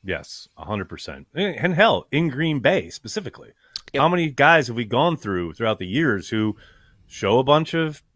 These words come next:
Speaker 1: promise their rookie year and then kinda struggle their second year and then come back and have a really nice career? And look, I'm not saying that's automatically gonna happen for Christian Watson, but I certainly am not gonna be surprised if it does. And I think to your point, Corey,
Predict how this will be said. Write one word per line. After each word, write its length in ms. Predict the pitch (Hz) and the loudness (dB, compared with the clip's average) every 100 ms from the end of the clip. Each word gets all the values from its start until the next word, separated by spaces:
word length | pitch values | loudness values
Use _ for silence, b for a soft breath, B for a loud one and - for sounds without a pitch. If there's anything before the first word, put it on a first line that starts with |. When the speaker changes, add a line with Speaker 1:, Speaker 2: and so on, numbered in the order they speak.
| _ - | _ 0
Speaker 1:
promise 540 | 135 135 135 135 - | 4 4 2 -2 -6
their 140 | 123 120 | -6 -4
rookie 340 | 117 113 120 | -4 -6 -4
year 360 | 113 120 139 160 | -2 -2 -2 -4
and 100 | 107 | -6
then 200 | 95 101 | -6 -6
kinda 200 | 98 120 | -8 -8
struggle 380 | - 117 120 127 | -2 0 2 2
their 120 | 139 | 0
second 360 | - 110 117 107 | -2 -4 -4 -6
year 240 | 117 151 | -4 -4
and 120 | 151 | -6
then 140 | 101 107 | -8 -6
come 200 | 104 117 | -6 -4
back 300 | 90 117 - | -2 -4 -6
and 100 | 110 | -8
have 160 | 120 | -6
a 120 | 127 123 _ _ | -6 -8 _ _
really 180 | 101 131 | -2 0
nice 180 | 151 165 | 0 -2
career? 500 | 156 160 190 82 80 | -6 -4 -4 -4 -12
And 260 | 95 117 123 - | -10 -8 -10 -6
look, 220 | 175 226 92 | 0 0 0
I'm 100 | 120 | -2
not 120 | 113 | -2
saying 160 | 127 104 | 0 -2
that's 140 | 92 | -4
automatically 540 | 104 104 104 98 104 92 | -2 0 0 -2 -4 -6
gonna 160 | 90 | -2
happen 320 | 92 95 87 80 | -2 -2 -6 -12
for 100 | 82 | -8
Christian 320 | 98 - 78 | -8 -8 -6
Watson, 420 | 101 127 78 78 b b b b - | -4 -4 -8 -20 b b b b 2
but 100 | 120 | 6
I 80 | 123 | 6
certainly 520 | - 151 175 107 101 | 6 4 6 4 -2
am 100 | 92 | 0
not 220 | 101 95 | 0 0
gonna 160 | 92 87 | -4 -8
be 120 | 90 | -10
surprised 480 | - - 95 98 78 | -12 -4 -2 -2 -6
if 80 | 76 | -12
it 100 | - | -2
does. 440 | 113 92 101 - _ _ _ - | 0 0 -4 -14 _ _ _ -2
And 140 | 139 202 | 4 4
I 60 | |
think 220 | 214 180 - | 2 -4 -2
to 80 | |
your 100 | 180 | -4
point, 260 | - 143 123 | -2 -2 -2
Corey, 320 | 101 92 87 | -2 -2 -4